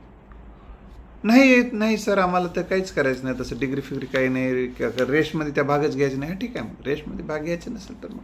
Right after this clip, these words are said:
काय नाही, बेस्ट लक. लक्षात आलं? म्हणून तुला घ्यायचं असेल तर अनावश्यक गोष्टी नको. तुम्हाला काय करायचं आहे? कारण ना, ब-, एक रात्र थोडी सोंग जास्त झालं ना, एकही सोंग बरोबर होत नाही, हे लक्षात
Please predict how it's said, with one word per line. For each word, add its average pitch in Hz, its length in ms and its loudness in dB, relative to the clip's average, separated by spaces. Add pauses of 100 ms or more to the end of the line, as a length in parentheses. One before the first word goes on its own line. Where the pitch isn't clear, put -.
काय - 100 -10
नाही, - 180 -16 (260)
बेस्ट 135 280 -4
लक. - 100 -12 (1400)
लक्षात 190 280 -4
आलं? 208 140 -6 (120)
म्हणून 170 280 0
तुला 190 140 0
घ्यायचं 170 640 4
असेल 214 400 4
तर 247 120 4 (340)
अनावश्यक 170 520 6
गोष्टी - 380 -4
नको. - 240 -16 (600)
तुम्हाला 170 300 4
काय 202 260 8
करायचं 226 400 6
आहे? 247 120 2 (840)
कारण 196 220 4
ना, 131 140 2
ब-, 120 320 2
एक 143 300 2
रात्र 156 760 0
थोडी 208 320 6
सोंग 196 380 0
जास्त 170 360 2
झालं 156 280 -2
ना, 165 80 0
एकही 175 260 0
सोंग 165 200 -4
बरोबर 127 380 -2
होत 98 220 -8
नाही, - 140 -18 (1700)
हे 110 80 -10
लक्षात - 260 -14